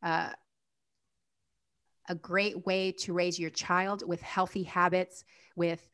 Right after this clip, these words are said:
compassion, with well-being. So, you know, don't dismiss it, look into it.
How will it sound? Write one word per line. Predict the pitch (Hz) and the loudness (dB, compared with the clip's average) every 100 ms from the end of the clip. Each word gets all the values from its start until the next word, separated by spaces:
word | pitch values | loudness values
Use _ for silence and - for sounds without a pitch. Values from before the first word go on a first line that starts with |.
| _ | _
compassion, | - 170 - - 180 180 - 190 185 - - - _ _ _ _ _ _ _ _ _ _ _ _ _ _ _ _ _ | -6 -4 -4 -4 -4 -4 -8 -6 -6 -10 -18 -20 _ _ _ _ _ _ _ _ _ _ _ _ _ _ _ _ _
with | 180 180 180 | 4 4 6
well-being. | 185 185 175 185 190 196 - _ | 8 8 6 0 0 -4 -6 _
So, | - 190 165 165 - _ - - - | 0 4 4 2 -8 _ -20 -10 -2
you | |
know, | 175 | 0
don't | 165 196 196 | 4 2 2
dismiss | 196 - 190 196 | -2 2 0 4
it, | 262 269 - | 2 2 -2
look | 196 185 | -6 -4
into | 185 175 208 | -4 -4 -2
it. | 220 247 | -2 -2